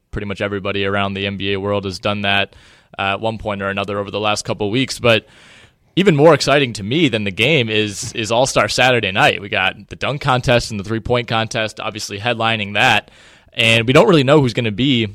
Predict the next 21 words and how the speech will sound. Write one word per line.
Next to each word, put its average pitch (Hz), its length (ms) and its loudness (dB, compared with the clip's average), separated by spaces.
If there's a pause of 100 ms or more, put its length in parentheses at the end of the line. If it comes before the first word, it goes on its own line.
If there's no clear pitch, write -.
(140)
in 107 140 -4
any 135 180 2
of 107 80 0
these 95 220 -6
yet. 101 80 2
And 104 80 -4
this 131 80 -6
is 170 80 -8
kinda 180 160 2
how 160 100 6
it 123 80 6
always 117 240 4
works. 120 360 0
The, 117 240 -8
this 110 200 -4
news 127 220 -2
kinda 101 160 -4
trickles 117 360 -2
out, 107 360 2
you 120 140 -20
know, 98 440 -6